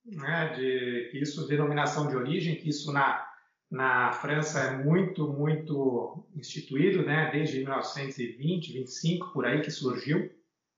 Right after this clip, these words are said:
E você pega uma região, a Borgonha, que ela equivale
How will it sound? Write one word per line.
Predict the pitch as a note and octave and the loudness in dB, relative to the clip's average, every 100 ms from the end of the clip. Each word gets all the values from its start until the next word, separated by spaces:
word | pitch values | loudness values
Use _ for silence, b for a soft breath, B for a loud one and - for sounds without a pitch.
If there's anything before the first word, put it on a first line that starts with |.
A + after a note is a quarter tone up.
| _ _ - B B B B B - | _ _ -20 B B B B B 2
E | F3+ | 4
você | A#3 C4 B3+ | 6 4 4
pega | A3 F#3+ | 4 4
uma | F#3 F3+ | 4 4
região, | E3+ E3+ D3+ E3 D3+ B2+ - | 4 2 2 2 2 0 -6
a | - | -8
Borgonha, | C3 E3+ D3 C3 A#2+ A#2 | -4 -4 -4 -6 -6 -10
que | - D#3+ | -6 -2
ela | F3 E3+ E3+ | 0 0 0
equivale | E3+ G3 D#3 D#3+ D3+ C3+ A#2+ | -2 -4 0 2 2 2 -4